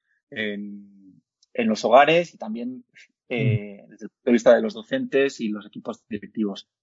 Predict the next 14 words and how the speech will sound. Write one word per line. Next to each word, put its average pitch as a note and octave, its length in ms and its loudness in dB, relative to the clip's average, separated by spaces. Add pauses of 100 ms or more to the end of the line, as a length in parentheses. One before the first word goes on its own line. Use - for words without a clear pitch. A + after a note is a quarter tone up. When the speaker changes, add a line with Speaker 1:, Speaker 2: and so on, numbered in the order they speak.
Speaker 1:
¿Por B2 180 4
qué D#3+ 100 0
os D#3 100 2
animasteis? D#3 640 -2
¿Cómo D3 180 0
surgió A#2+ 360 0
eso? - 200 -8 (1160)
Speaker 2:
Pues C#3 140 4
surgió F3 1080 2
casi D#3+ 300 -2
como C3 560 -2
reacción C3+ 560 -2
espontánea, C3 720 0
diría G#2+ 320 -8